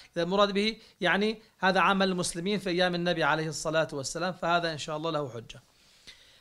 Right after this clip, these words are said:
آه، "فكنا نفعل"، أو كان الناس يفعلون، الد-، الناس كانوا يفعلون، من الناس؟ الصحابة.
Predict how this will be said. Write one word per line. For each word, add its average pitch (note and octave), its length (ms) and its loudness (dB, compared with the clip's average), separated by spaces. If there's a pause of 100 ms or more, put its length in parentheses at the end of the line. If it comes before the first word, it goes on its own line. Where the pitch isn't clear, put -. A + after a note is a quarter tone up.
(120)
آه، C3+ 160 -6 (160)
"فكنا B3+ 840 12
نفعل"، A3+ 1040 12
أو F#3+ 100 12
كان B3+ 200 12
الناس C4 320 12
يفعلون، A3+ 520 10
الد-، F3 240 -2 (160)
الناس G3+ 320 8
كانوا G#3+ 200 8
يفعلون، F#3 320 6
من A3+ 100 8
الناس؟ G3+ 300 6
الصحابة. F#3 540 0